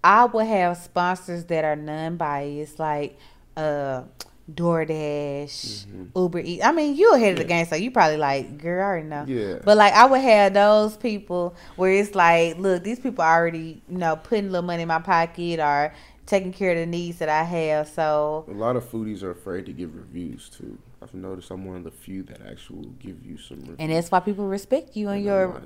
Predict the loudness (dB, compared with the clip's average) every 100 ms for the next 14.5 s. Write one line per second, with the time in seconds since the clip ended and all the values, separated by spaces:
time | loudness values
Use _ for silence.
0 | -10 -6 -6 -4 -6 -8 -12 -12 -12 -8
1 | -8 -6 -8 -4 -4 -4 -6 -6 -8 -14
2 | -14 -12 -12 -12 -12 -12 -14 -12 -8 -8
3 | -8 -8 -6 -6 -8 -10 -10 -12 -10 -8
4 | -8 -8 -10 -12 -14 -14 -12 -10 -10 -12
5 | -12 -12 -12 -14 -16 -20 -16 -4 0 0
6 | -2 -16 -2 0 2 -2 -2 -4 -6 -8
7 | -10 -12 -16 -14 -12 -10 0 4 4 4
8 | 0 0 0 -2 -4 -4 -4 -6 -8 -16
9 | -18 -18 -18 -14 -12 -12 -14 -14 -14 -12
10 | -14 -16 -20 _ _ _ _ -8 -4 -4
11 | -6 -10 -14 -18 -16 -16 -16 -20 -20 -20
12 | -14 -8 -6 -6 -8 -10 -12 -14 -14 -16
13 | -16 -16 -16 -14 -14 -14 -18 -18 -20 -20
14 | -20 -18 -14 -14